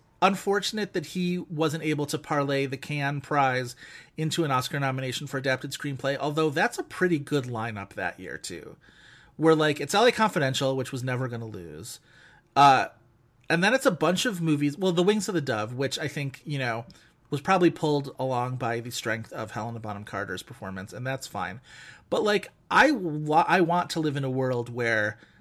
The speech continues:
The Sweet Hereafter, Wag the Dog, and Donnie Brasco all get screenplay nominations. I don't know which of those I would cut.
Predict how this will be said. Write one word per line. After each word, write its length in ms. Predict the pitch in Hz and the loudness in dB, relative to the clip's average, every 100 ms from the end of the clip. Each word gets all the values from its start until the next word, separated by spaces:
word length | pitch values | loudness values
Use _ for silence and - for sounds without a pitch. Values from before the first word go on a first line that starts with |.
| _ - | _ -4
The 80 | 143 | -2
Sweet 280 | 156 143 | 0 -2
Hereafter, 580 | 123 135 120 120 117 113 | 0 2 2 2 -2 -2
Wag 280 | 113 110 110 | -2 -4 -4
the 80 | 113 | -6
Dog, 300 | 117 101 110 | -2 -2 -4
and 80 | 120 | -8
Donnie 240 | 117 113 | -6 -6
Brasco 520 | 110 107 - - 110 | -4 -4 -4 -6 -6
all 160 | 92 95 | -4 -6
get 140 | 101 | -6
screenplay 420 | - - 95 101 92 | -10 -12 -12 -12 -12
nominations. 540 | 78 - - - - | -12 -12 -14 -14 -4
I 100 | 147 | 2
don't 160 | 202 247 | 2 4
know 100 | 208 | 4
which 300 | 165 180 - | 4 4 4
of 160 | 160 147 | 0 2
those 280 | 143 135 - | 2 0 -2
I 140 | 123 | -2
would 200 | 117 98 | -4 -6
cut. 400 | - - - | -8 -8 -10